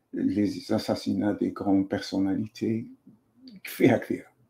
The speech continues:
Et surtout l'argent volé et comment et avec qui. <clears throat> Mais ça, pour cacher cela,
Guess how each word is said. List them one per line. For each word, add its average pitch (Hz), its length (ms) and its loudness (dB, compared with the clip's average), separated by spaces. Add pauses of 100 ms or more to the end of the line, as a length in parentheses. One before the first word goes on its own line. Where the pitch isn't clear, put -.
(120)
Et 139 180 10
surtout 135 460 4
l'argent 104 400 6
volé 101 380 2
et 90 260 2
comment 101 560 4 (720)
et 110 100 10
avec 98 320 6
qui. - 200 -14 (320)
<clears throat> - 1700 8
Mais 123 100 0
ça, - 200 0
pour - 280 0
cacher - 340 2
cela, - 340 -6